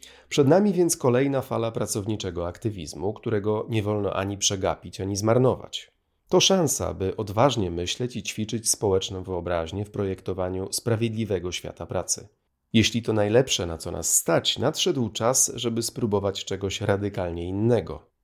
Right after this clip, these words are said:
Kto wie, może zobaczymy jeszcze nie tylko chorobę, ale bojowość robotniczą, która posprząta kraj, tak jak kiedyś to miało miejsce, napisał w serwisie Jacobin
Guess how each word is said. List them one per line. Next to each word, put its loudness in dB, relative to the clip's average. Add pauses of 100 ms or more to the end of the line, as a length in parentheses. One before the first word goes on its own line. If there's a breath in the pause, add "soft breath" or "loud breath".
(200)
Kto 8
wie, 4
może -2
zobaczymy -2
jeszcze -4
nie -4
tylko -2
chorobę, 0
ale -2
bojowość -2
robotniczą, 0 (480 soft breath)
która 8
posprząta 0
kraj, -2
tak -2
jak 2
kiedyś -2
to -2
miało -4
miejsce, -6 (320)
napisał 0
w -10
serwisie -4 (100)
Jacobin -4